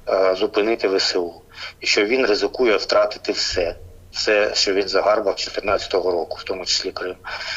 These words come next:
І саме тому він пішов фактично на ядерний шантаж. А для того, щоб шантажувати весь світ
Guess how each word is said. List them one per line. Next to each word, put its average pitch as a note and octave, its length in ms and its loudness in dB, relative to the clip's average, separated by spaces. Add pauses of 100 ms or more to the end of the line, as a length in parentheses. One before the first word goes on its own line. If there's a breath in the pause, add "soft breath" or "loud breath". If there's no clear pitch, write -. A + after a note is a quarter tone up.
(240 loud breath)
І A2 60 -6
саме A#2+ 300 2
тому A#2 300 0
він A2+ 120 -2
пішов A2+ 360 2
фактично G#2 500 -2
на F#2+ 100 2
ядерний G#2 420 0
шантаж. - 560 -2
А - 20 -12
для F#2+ 120 -12
того, A#2+ 220 2
щоб A#2+ 200 0
шантажувати A2+ 1000 0 (400 loud breath)
весь G2+ 220 2
світ F2+ 300 -6